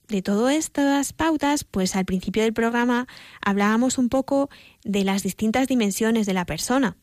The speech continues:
Todo esto era un poco la dimensión más emocional de la persona,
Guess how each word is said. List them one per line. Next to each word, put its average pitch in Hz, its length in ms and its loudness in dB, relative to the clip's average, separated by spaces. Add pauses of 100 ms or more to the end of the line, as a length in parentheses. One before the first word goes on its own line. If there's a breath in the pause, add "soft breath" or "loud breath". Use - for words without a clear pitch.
(200)
Todo 208 220 0
esto 220 240 -2
era 240 240 0
un 226 120 0
poco 240 260 -2
la 226 120 -2
dimensión 190 600 0
más 220 260 2
emocional 220 640 0
de 208 80 2
la 175 120 -2
persona, 254 440 0